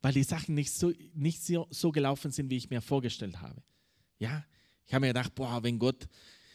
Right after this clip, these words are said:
wenn Gott mich nach Deutschland schickt, dann mindestens in erster Klasse in dem Flugzeug. Ne? Dann soll jemand auf, auf mich im Flughafen erwarten und sagen, ja, „Franz, schön, dass du da bist. Wir haben auf dich gewartet. Komm,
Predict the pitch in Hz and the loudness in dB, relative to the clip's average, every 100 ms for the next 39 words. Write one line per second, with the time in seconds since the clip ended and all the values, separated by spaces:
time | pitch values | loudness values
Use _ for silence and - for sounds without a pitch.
0 | - - _ _ 135 131 143 135 139 113 | -20 -20 _ _ -2 4 4 4 0 -4
1 | - 127 165 190 175 - 175 156 143 160 | 0 0 2 0 0 0 2 2 4 4
2 | 254 240 - 180 160 160 143 135 - 127 | 6 4 4 0 0 0 0 -2 -2 -2
3 | 127 113 110 98 92 92 - 101 95 87 | 0 0 0 -2 -4 -6 -10 -10 -10 -12
4 | - 110 110 - _ _ _ _ 339 - | -12 -12 -12 -14 _ _ _ _ -20 -20
5 | _ _ _ _ _ _ _ _ _ _ | _ _ _ _ _ _ _ _ _ _
6 | - 113 151 147 160 165 170 147 139 - | -4 2 6 10 10 10 8 6 0 0
7 | 135 156 170 156 147 175 160 147 151 139 | 0 2 4 4 4 4 4 2 2 2
8 | 135 156 160 131 151 151 170 139 - _ | 4 2 2 0 0 0 0 -2 -6 _
9 | _ _ _ _ _ _ _ _ _ _ | _ _ _ _ _ _ _ _ _ _
10 | _ - - - _ _ _ 156 175 160 | _ -20 -20 -20 _ _ _ -2 2 2
11 | - 151 151 131 135 151 165 135 98 - | 4 4 4 4 2 0 -2 -2 -2 -4
12 | - - - _ _ _ _ _ _ _ | -12 -20 -20 _ _ _ _ _ _ _
13 | _ - 110 143 117 - 156 - 123 143 | _ -6 -2 0 -2 2 0 0 -4 -2
14 | 156 104 - - 156 | -2 -4 -4 -2 -2